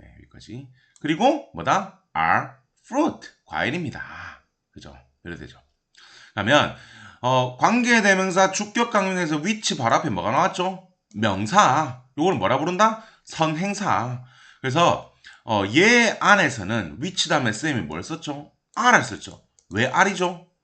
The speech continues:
원래 which가 가르치는 게 oranges잖아요.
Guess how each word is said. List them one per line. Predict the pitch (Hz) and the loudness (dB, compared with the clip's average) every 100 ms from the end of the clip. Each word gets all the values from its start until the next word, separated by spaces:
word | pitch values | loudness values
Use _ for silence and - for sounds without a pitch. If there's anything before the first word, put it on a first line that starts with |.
| _ _ | _ _
원래 | 123 156 214 226 220 | -2 0 2 2 2
which가 | 180 180 - 139 | 0 -4 -2 2
가르치는 | 117 - 117 95 | 0 0 -4 -6
게 | 98 - | -6 -4
oranges잖아요. | 131 180 156 101 - 71 71 65 | -2 -2 -4 -10 -10 -12 -12 -16